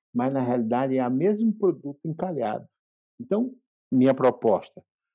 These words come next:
produzir menos, tá certo? Para que você possa ter, é, é, é, é, reeditar aquilo que é importante. Eu vejo que o mercado brasileiro amadureceu muito nisso,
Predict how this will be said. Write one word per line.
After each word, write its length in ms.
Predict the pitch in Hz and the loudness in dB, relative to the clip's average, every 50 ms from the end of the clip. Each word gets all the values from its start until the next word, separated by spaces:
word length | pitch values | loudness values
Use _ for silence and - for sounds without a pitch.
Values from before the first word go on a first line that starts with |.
| _ _ _ _ _ _ | _ _ _ _ _ _
produzir 640 | - 113 107 95 104 101 92 90 98 95 85 80 90 | -2 -2 -2 -2 -2 -6 -4 -2 -2 -2 -2 -2 -4
menos, 600 | 95 95 101 104 127 196 247 254 - - - _ _ _ _ _ _ _ _ - | -2 0 0 0 2 0 -2 -4 -6 -16 -20 _ _ _ _ _ _ _ _ -8
tá 100 | 170 165 | -8 -6
certo? 400 | - - 127 175 214 - - - _ _ _ _ | -4 -2 -2 -2 -2 -6 -10 -20 _ _ _ _
Para 100 | - 101 | -6 -4
que 140 | 98 - 113 | -2 -2 -2
você 240 | 98 95 - - 104 | -2 -2 -4 -4 -4
possa 380 | - - 107 95 - - 104 | -2 -2 -2 -2 -2 -4 -6
ter, 360 | - - - 120 131 147 - _ _ _ _ _ _ _ _ _ - | -6 -2 0 0 2 0 0 _ _ _ _ _ _ _ _ _ -4
é, 80 | 120 | -2
é, 260 | 120 110 104 110 113 | -2 0 2 2 2
é, 720 | 110 104 110 110 107 107 107 110 107 107 104 101 101 101 101 95 | 2 2 2 2 2 2 2 2 2 2 4 2 2 0 0 -2
é, 20 | |
reeditar 680 | - - - 156 139 117 117 110 - - 117 123 127 107 | -2 2 4 4 4 4 2 -2 0 0 0 0 2 0
aquilo 360 | 98 - - - 120 107 - - | -2 -4 -4 -6 -6 -6 -6 -8
que 100 | - 107 | -8 -8
é 20 | |
importante. 580 | 101 - - - - _ - 107 156 190 - 135 | -8 -8 -10 -14 -12 _ -4 -4 -4 -2 0 -2
Eu 80 | 107 | 0
vejo 320 | 95 104 123 123 - - - | 2 4 2 2 2 0 -6
que 140 | - - | -4 -2
o 20 | 107 | 0
mercado 380 | 104 95 92 - 101 98 95 | 0 0 -2 -2 -4 -4 -4
brasileiro 400 | 92 95 92 90 90 104 107 104 | -4 -8 -10 -6 -4 -2 0 0
amadureceu 680 | 104 104 101 101 101 98 95 104 92 92 87 - - 120 | 0 -2 -2 -4 -6 -6 -6 -6 -6 -8 -8 -4 -4 -2
muito 640 | 117 117 107 104 110 120 160 220 214 220 220 - - | -2 0 -2 0 2 4 4 4 2 0 -4 -10 -8
nisso, 360 | - - - 156 233 - - | -4 0 0 0 0 -2 -6